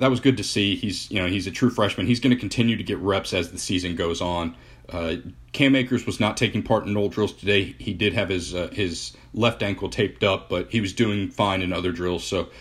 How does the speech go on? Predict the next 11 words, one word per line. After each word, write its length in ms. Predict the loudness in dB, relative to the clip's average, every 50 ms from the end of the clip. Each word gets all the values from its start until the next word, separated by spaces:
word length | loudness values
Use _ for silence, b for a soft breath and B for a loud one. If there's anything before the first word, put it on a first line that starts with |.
| B B
I 80 | -4 -2
wouldn't 220 | -2 -2 -2 -2
be 100 | -4 -4
too 180 | -2 -2 -2 0
worried 320 | 0 2 2 2 2 0
about 240 | 0 0 0 0 0
that 140 | 0 -2 -2
ankle 320 | -2 -4 -4 -6 -6 -4
injury. 400 | -4 -6 -6 -6 -4 -4 -2 -2
It's, 240 | -4 -6 -8 -14 -16 B B B B B B -4
it, 180 | -4 -4 -2